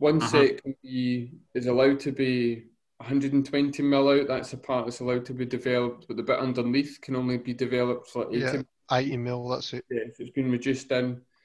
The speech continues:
Speaker 1: They've also changed parts to do with the waste pipe, which is the exhaust, basically. That's been altered. So there's all sorts of issues.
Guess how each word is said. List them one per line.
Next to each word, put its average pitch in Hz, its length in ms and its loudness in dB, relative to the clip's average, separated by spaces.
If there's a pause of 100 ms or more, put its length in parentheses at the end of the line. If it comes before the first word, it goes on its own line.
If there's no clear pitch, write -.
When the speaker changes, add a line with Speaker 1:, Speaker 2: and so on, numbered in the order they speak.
(140)
Speaker 1:
They've 135 120 2
also 135 300 6
changed 131 600 0
parts 123 360 0
to - 100 -14
do 123 180 0
with 117 120 0
the 117 60 -2
waste 123 440 -2
pipe, 127 400 -2 (300)
which - 340 -6
is 117 120 -12
the 117 80 -2
exhaust, 120 520 0
basically. 120 500 -6 (440)
That's 127 320 2
been 123 400 0
altered. 120 520 0 (380)
So - 120 -6
there's 170 180 6
all 202 240 8
sorts 135 420 4
of 135 200 -2 (180)
issues. 127 420 -4